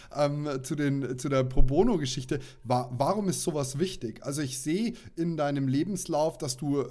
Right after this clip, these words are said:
bei unicef tätig bist, dass du, äh, für die Atlantikbrücke dich engagierst und zwar s-, sehr, sehr stark. Ähm,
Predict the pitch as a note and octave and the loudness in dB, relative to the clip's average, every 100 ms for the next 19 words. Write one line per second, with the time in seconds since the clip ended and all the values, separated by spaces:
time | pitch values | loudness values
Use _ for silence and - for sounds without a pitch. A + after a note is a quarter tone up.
0 | - C3 C3+ F#3 F3+ - D3+ - D#3+ D3+ | -6 -4 -2 -2 -2 -4 -4 -4 -6 -6
1 | C#3 C3 D#3 C3 - - - - B2 B2 | -8 -4 -4 -6 -10 -18 -20 -4 -2 -2
2 | - C3+ C3 B2+ A2+ A#2+ - C3 A#2+ A2+ | -4 -2 2 2 0 -4 -6 -4 -4 -4
3 | D3 F3+ F#3+ - D#3 D#3 D#3 C3 C#3 B2+ | -4 -2 -4 -6 -4 -2 -2 -4 -6 -8
4 | C3 C#3+ C#3 C3 D3+ E3+ - - B2+ B2+ | -8 -4 -4 -2 -2 -2 -2 -4 -4 0
5 | B2 A#2+ - - - - B2 B2 B2+ C3 | -2 -2 -12 -20 -20 -14 -12 -10 -6 0
6 | C#3+ C3 A#2+ - - C3 F#3+ - - - | 0 0 -2 -2 -2 2 0 0 -10 -18
7 | - C#3+ D#3 D#3+ D#3+ D3+ | -6 -4 -2 -2 -4 -4